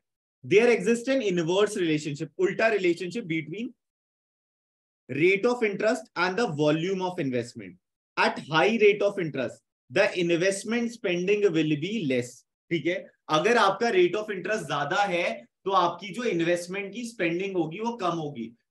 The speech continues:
क्योंकि आपको उधार तो ज्यादा पे पड़ रहा है, and vice versa। समझ गए, समझ गए? अब आते हैं comparison। The profitability of an investment can be worked out by comparing marginal efficiency of investment with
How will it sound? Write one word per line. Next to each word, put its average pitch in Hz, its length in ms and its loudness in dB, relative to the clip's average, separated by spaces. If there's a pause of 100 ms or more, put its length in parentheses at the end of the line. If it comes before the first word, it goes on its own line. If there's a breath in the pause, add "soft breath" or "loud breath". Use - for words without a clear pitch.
क्योंकि 170 200 -4
आपको 190 280 0
उधार 165 340 0
तो 214 80 -8
ज्यादा 175 260 0
पे 185 140 -4
पड़ 185 160 -4
रहा 165 160 -6
है, 170 100 -10 (300)
and 180 200 0
vice 139 300 -4
versa। 113 320 -10 (320)
समझ 165 260 0
गए, 202 160 0
समझ 180 240 -2
गए? 196 160 0 (280)
अब 175 140 2
आते 175 200 2
हैं 233 100 0
comparison। 147 680 0 (460)
The 175 120 0 (100)
profitability 240 680 0
of 220 180 2
an 208 140 -4
investment 170 560 -4
can 170 220 2
be 202 100 -4 (120)
worked 170 280 0
out 175 220 2 (200)
by 151 60 2 (140)
comparing 147 560 -2 (360)
marginal 160 560 2
efficiency 175 540 -4
of 196 160 -6
investment 151 580 -4
with 190 140 -2